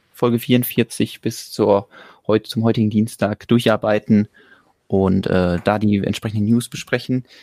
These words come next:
Ich werde das Ganze mit einem Modell begleiten.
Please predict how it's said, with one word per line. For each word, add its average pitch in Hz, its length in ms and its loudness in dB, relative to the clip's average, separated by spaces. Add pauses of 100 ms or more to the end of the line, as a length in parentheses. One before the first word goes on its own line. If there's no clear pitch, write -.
(200)
Ich - 200 -12
werde 117 160 2
das 110 200 -2
Ganze 117 680 0 (1000)
mit - 400 -10 (560)
einem 107 540 -4 (200)
Modell 113 520 0 (200)
begleiten. 120 680 0